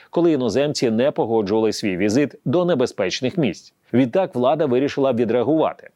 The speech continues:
Заборона без погодження з місцевою адміністрацією стосується відвідування двадцятикілометрової зони, яка розташована біля Дніпра і перебуває під постійними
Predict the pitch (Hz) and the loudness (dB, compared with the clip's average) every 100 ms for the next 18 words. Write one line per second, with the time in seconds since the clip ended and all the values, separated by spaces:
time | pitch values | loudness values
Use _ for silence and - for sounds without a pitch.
0 | _ 113 123 156 233 220 151 113 156 - | _ 0 0 2 0 0 0 0 0 0
1 | - 131 180 127 104 92 120 - 131 117 | -2 0 0 0 0 -2 -4 -2 0 2
2 | 117 104 120 120 - 175 - 147 - 123 | 0 0 -2 -2 0 -2 0 -2 -2 -4
3 | - 170 151 147 117 104 135 143 156 143 | 0 0 2 0 0 0 0 0 0 -2
4 | 143 - 110 131 - 180 160 143 156 135 | -2 -2 -4 -2 -4 -2 -2 0 0 0
5 | 123 107 101 113 104 175 175 170 - - | -2 -2 0 0 0 0 0 -4 -6 -4
6 | 123 127 190 170 - 117 135 139 143 107 | -2 0 -2 -2 -4 -2 -2 0 0 0
7 | 101 98 113 139 123 71 - _ 190 202 | 0 0 -2 -2 -2 -4 -8 _ -2 0
8 | 180 123 107 110 123 117 131 113 - 147 | 0 0 2 2 2 0 -2 -2 -2 -2
9 | - 107 87 | -2 -2 -2